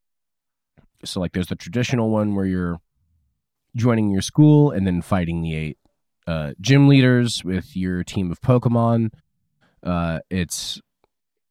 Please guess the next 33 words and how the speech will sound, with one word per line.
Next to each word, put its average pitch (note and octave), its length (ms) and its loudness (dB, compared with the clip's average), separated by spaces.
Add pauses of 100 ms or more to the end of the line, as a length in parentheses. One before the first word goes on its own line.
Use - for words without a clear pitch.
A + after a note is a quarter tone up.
(840)
there's A2 500 -2
that B2 200 0
one, A#2 140 0
and A2 80 0
then A2 100 0
there's, G2+ 160 -2
like, G#2 160 -4
two E3 400 4
other G2 540 2 (180)
new G2+ 240 -2
ones F2 260 -4
which E2+ 140 -8
we F2 60 -4
didn't G2 200 -4
really F2+ 180 -4
get E2+ 140 -6
a E2 40 -8
huge E2+ 560 -6
look E2+ 200 -6
at, C2 220 -10 (760)
but D2+ 220 -4 (240)
it's F#2 140 -6
gonna F2+ 380 -4
add F2+ 380 -4
more B2+ 420 2
to B2+ 240 2
the G#2 100 0
story G2+ 480 0
of F2 120 -4
the F2 80 -2
game E2+ 340 -4
and E2 100 -4
more D#2+ 440 -4